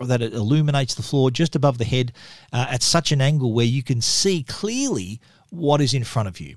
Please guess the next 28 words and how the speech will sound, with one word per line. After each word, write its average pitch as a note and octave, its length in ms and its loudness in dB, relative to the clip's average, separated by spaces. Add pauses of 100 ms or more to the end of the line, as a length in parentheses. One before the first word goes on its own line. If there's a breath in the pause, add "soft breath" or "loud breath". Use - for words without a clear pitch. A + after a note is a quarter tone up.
Now, C3 300 0
at G3 140 0
my E3 240 4
place, - 560 -2 (540 loud breath)
uh, B2+ 320 0
and C#3+ 140 4
this F#3 160 6
only D#3 180 6
works C#3 240 6
on B2 100 2
hard - 340 2
floors, A#2+ 340 2
the G#2+ 80 -2
laser, A2 540 -2 (520 loud breath)
at D3 140 -4
my D3+ 200 2
place, A2 460 -2
I've E3 260 2
got - 360 0 (160)
off-white C3 840 0
tiles. F#2 380 -4
So - 80 -6
they're A2 140 -2
sort C3+ 160 -2
of G#2 80 0
beigey C#3 600 0
coloured C3 440 -4
tiles. - 720 -4